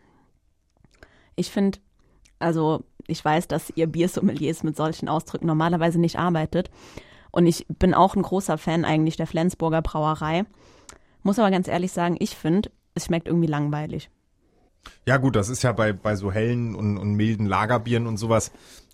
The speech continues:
Speaker 2: ähm, ist das ja auch so ein bisschen Zweck, ne? Also
Speaker 1: Ja.
Speaker 2: du hast natürlich hier ein Bier, zwanziger Kiste, siehst die Farbe,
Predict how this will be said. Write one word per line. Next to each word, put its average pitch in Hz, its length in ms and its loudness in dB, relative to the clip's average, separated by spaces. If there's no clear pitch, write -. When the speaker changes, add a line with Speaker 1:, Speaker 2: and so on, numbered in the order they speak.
Speaker 2:
ähm, 104 460 4
ist - 140 -8
das 120 160 0
ja 101 120 -2
auch 98 160 -12
so 107 120 -6
ein 98 60 -2
bisschen 92 200 -8
Zweck, 113 380 -2
ne? 117 260 0
Also 98 200 0
Speaker 1:
Ja. 180 240 4
Speaker 2:
du 101 60 4
hast 107 140 2
natürlich 113 300 2
hier 117 140 2
ein 110 120 4
Bier, 123 380 2
zwanziger 110 560 0
Kiste, 131 500 2
siehst 120 300 -4
die 107 80 2
Farbe, 120 580 2